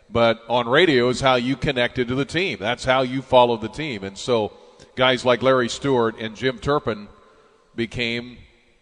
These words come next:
the eyes and ears of me as a young Illini fan when I couldn't go to the games growing up on a farm south of Champaign. So,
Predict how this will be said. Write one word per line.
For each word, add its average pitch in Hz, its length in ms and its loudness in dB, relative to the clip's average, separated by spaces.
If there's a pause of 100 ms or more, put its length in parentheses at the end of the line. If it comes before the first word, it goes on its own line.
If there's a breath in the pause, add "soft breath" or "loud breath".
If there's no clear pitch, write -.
(280)
the 110 200 -4
eyes 120 380 0
and 117 120 -6
ears 131 400 -2
of 117 120 -6
me 143 300 -2
as 113 180 -2
a 113 180 -4
young 123 240 -4
Illini 120 420 0
fan 110 320 -6
when 110 140 -4
I 117 80 -2
couldn't 117 280 -8
go 113 140 -2
to 104 80 -4
the 98 80 -6
games 120 440 -6
growing 110 260 -4
up 110 140 -8
on 107 60 -8
a 98 60 -8
farm 117 480 -4 (380 loud breath)
south 117 340 0
of 104 80 -8
Champaign. 107 640 -8
So, 117 380 0